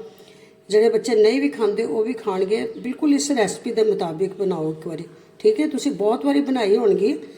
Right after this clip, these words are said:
ਪਰ ਮੇਰੀ ਰੈਸਿਪੀ ਨਾਲ ਇੱਕ ਵਾਰੀ ਜ਼ਰੂਰ ਬਣਾ ਕੇ ਦੇਖਣਾ, ਬਹੁਤ ਹੀ ਟੇਸਟੀ ਤੇ ਬਹੁਤ ਹੀ ਹੈਲਦੀ ਬਣਦੀ ਹੈ। ਚਲੋ ਜੀ, ਸਟਾਰਟ ਕਰਦੇ ਹਾਂ ਰੈਸਿਪੀ ਨੂੰ। ਓਕੇ ਜੀ।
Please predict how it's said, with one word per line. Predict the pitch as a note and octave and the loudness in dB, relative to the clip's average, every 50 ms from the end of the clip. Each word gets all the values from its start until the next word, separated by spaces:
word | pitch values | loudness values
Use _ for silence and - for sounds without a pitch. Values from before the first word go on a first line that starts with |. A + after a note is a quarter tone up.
| - - - - - - | -20 -20 -20 -20 -10 -4
ਪਰ | A#3+ A#3+ A#3+ | -2 -2 0
ਮੇਰੀ | A#3 A3+ A3 G#3+ A3 A#3+ | 2 2 2 2 2 2
ਰੈਸਿਪੀ | A3 G#3+ F#3 - - - A#3 G#3+ | 0 0 -2 -2 -4 -6 -6 -4
ਨਾਲ | A3 G#3+ G#3 | -2 -2 -2
ਇੱਕ | G3 G3+ G#3 | -2 -2 0
ਵਾਰੀ | G#3+ A3 G#3 | 2 2 2
ਜ਼ਰੂਰ | F3+ F#3 G3 G#3+ A3 A3 A3+ | 2 4 2 2 2 0 -4
ਬਣਾ | A#3 A3+ F#3+ F3 | -6 -6 -6 -6
ਕੇ | E3+ G3+ | -6 -6
ਦੇਖਣਾ, | F#3 F#3 F#3+ - - G3+ G#3 A3+ | -6 -6 -8 -6 -4 -4 -4 -2
ਬਹੁਤ | C4+ C#4+ - D#3 F3+ F#3+ G#3+ B3+ - | -4 -6 -8 -8 -6 -6 -6 -2 -2
ਹੀ | C#4+ | -4
ਟੇਸਟੀ | C#4+ - B3 G#3+ G3 - - - B3 | -2 0 0 0 0 0 -6 -10 -10
ਤੇ | A3 A#3 G3 | -8 -8 -8
ਬਹੁਤ | D#3+ F3 G3 G#3+ G#3+ - | -6 -4 -4 -4 -4 -4
ਹੀ | G#3 G3 | -6 -6
ਹੈਲਦੀ | G3+ F3 D#3 D#3 F3 F#3+ | -6 -8 -8 -8 -8 -8
ਬਣਦੀ | F#3+ F3 D3+ C#3+ C#3+ D#3 D#3+ D#3+ | -8 -8 -10 -10 -10 -12 -12 -14
ਹੈ। | D#3+ - - - _ - - - _ - - - | -16 -18 -20 -20 _ -20 -20 -20 _ -20 -16 -8
ਚਲੋ | - C4 A#3 A#3 A#3+ | -4 -2 -2 -2 -2
ਜੀ, | A3+ A3+ A3 | -2 -4 -6
ਸਟਾਰਟ | - - - G#3 G3 F#3+ F#3+ G3 | -6 -4 -2 -2 -2 -2 -4 -4
ਕਰਦੇ | G#3+ G3+ F3 E3 F#3 | -4 -4 -4 -4 -4
ਹਾਂ | F#3 | -4
ਰੈਸਿਪੀ | F3+ E3+ D#3 - - - F3+ E3 | -4 -6 -8 -10 -10 -12 -10 -10
ਨੂੰ। | E3 E3+ F3 - - - | -10 -10 -12 -16 -16 -6
ਓਕੇ | G3+ G3+ G#3 G3+ - - G3+ F3 | -2 -2 -2 -2 0 -2 -2 -2
ਜੀ। | F3 F3+ F3+ | -2 -6 -12